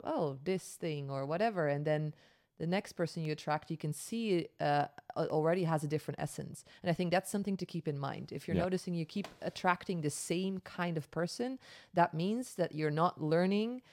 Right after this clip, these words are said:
Speaker 1: that you're not closing any of those loops, but instead
Speaker 2: So, s-,
Speaker 1: Yeah.
Speaker 2: that's a very good point.
Speaker 1: Yeah.
Speaker 2: If you're attracting the same kind of person,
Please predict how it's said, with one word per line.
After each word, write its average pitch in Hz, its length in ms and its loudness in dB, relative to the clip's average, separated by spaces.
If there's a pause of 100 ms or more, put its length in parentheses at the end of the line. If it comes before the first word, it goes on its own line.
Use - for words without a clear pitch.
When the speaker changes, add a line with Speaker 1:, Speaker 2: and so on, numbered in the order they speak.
(100)
Speaker 1:
that - 100 -4
you're 156 80 0
not 165 220 4
closing 175 440 2
any 165 220 0
of 151 100 2
those 139 220 0
loops, - 520 -10
but 156 120 -6
instead 143 380 0
Speaker 2:
So, 98 280 2
s-, 98 100 -8
Speaker 1:
Yeah. - 120 -4
Speaker 2:
that's 104 240 0
a 107 40 -2
very 95 200 0
good 92 160 -4
point. 92 180 -2
Speaker 1:
Yeah. 151 180 -2
Speaker 2:
If 98 200 -6
you're 107 140 0
attracting 95 460 -4
the 87 60 -8
same 92 240 -4
kind 87 180 -6
of 85 120 -8
person, 87 440 -8